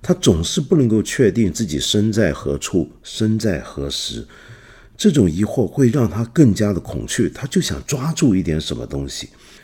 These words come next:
于是我们看到霍普金斯在电影里面其中一个场景是什么呢？他就觉得自己醒过来，自己在自己的房间，怎么觉得自己房间不对劲了，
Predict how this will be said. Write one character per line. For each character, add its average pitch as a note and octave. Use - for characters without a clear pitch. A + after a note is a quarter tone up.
于 E2
是 E2+
我 C#2
们 C#2
看 D#2+
到 C#2+
霍 D#2
普 B1+
金 D#2
斯 -
在 D2+
电 D#2+
影 D2
里 C2+
面 C#2+
其 -
中 C#3+
一 A#2+
个 G2
场 F2
景 F2
是 E2
什 B1+
么 A#1
呢？ B1+
他 -
就 E3+
觉 C3
得 C3+
自 C#3
己 A#2
醒 C#2+
过 G#2+
来， E2
自 B2+
己 G2
在 A2
自 G#2+
己 F#2
的 D#2+
房 F2+
间， B2
怎 G2
么 G2
觉 C3+
得 D3+
自 D#3
己 C3
房 A#2
间 C#3+
不 C3+
对 E3+
劲 B2
了， -